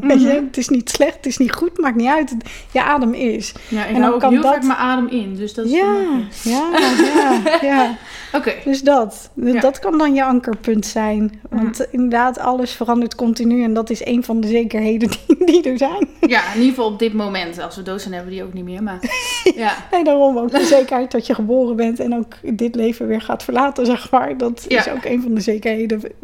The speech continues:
Speaker 1: zoals ik het zie. Maar ook inderdaad, eh, ja, dat dan de essentie alsnog niet doodgaat of, of zo. Maar dat, eh, dat alles eromheen, het voertuig waarin het terechtkomt, het lichaam,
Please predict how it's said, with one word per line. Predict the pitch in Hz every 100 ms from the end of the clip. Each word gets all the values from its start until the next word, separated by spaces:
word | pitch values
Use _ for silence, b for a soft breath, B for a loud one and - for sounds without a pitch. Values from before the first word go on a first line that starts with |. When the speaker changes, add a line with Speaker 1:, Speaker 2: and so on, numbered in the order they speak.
| 240 214
Speaker 1:
zoals | 233 226 226
ik | 240
het | 202 -
zie. | 226 208 B B B B B B
Maar | 233 226
ook | 240 247
inderdaad, | 226 226 214 220 214 220
eh, | 208 202 202 202 202 269
ja, | 254 220
dat | 208 214
dan | 220 208
de | 220
essentie | 220 - 247 247 220 202
alsnog | 208 220 233 233
niet | 226 226 -
doodgaat | 214 208 - 208 202 190
of, | 233 185 -
of | 226 202
zo. | 202 196 196
Maar | 202 202 196
dat, | 196 -
eh, | 202 202 202 208
dat | 214 202
alles | - 220 214
eromheen, | 208 202 196 233 247 247 B B B B B B
het | -
voertuig | 254 240 240 233 226
waarin | 226 226
het | 226
terechtkomt, | 226 214 214 - 226 214
het | 208 214
lichaam, | 208 - 208 214